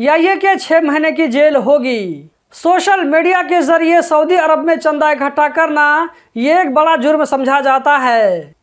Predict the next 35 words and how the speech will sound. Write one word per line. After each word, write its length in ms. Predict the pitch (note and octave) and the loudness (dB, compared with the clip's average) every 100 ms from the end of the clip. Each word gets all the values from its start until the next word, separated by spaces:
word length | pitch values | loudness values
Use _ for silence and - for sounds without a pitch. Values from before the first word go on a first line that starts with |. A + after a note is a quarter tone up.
| - | -2
पकड़े 320 | D#4 F#4+ A4 | 0 2 2
जाने 320 | G4 F4+ F#4+ | 2 0 0
पर 180 | F#4 E4+ | 0 -2
पचास 300 | C4+ E4 E4+ | -2 0 0
हजार 200 | C#4 E4 D#4 | 2 0 2
रियाल 240 | D#4+ D#4 | 0 0
फाइन 520 | D#4 D4 D4 E4+ F4 - _ - | 0 0 0 -2 -4 -10 _ -4
या 120 | C4+ | 0
ये 180 | D#4 F4 | 2 0
कि 180 | F4 F4+ | 0 -2
छः 200 | - D#4 | 0 0
महीना 260 | C#4+ D#4 | 0 -2
के 100 | D4+ | -2
लिए 140 | D4 C#4+ | -2 0
जेल 200 | C#4+ C#4 | 2 2
होगी। 640 | A3 C#4 B3+ A#3+ G3+ E3+ - _ C4 | 2 0 0 -2 -4 -6 -10 _ -2
आप 160 | D4 | -2
देख 240 | A#3+ F#4+ - | 2 0 0
सकते 320 | F#4+ D#4 F#4+ | -2 -2 0
हैं 80 | E4+ | 2
ये 200 | E4 E4+ | 2 0
एक 100 | E4+ | 0
सऊदी 320 | D4+ E4 F4+ | 0 0 -2
फाइन 280 | D4+ E4 D4 | -2 -2 0
है 160 | D#4 | 0
जो 140 | D4+ E4 | 0 0
कि 120 | E4 | 0
वर्ल्ड 300 | C#4 D#4 D#4+ | 0 0 0
कप 180 | E4 D#4+ | -2 -2
के 80 | E4 | -2
मैचेस 380 | D4+ D4+ E4 D4+ | 0 0 0 -2
को 120 | D#4+ | 0
देखने 340 | D4+ C#4+ D4 E4 | 0 0 0 -2
के 140 | D#4+ | -2
लिए 320 | D4+ D4+ D#4 | 0 2 2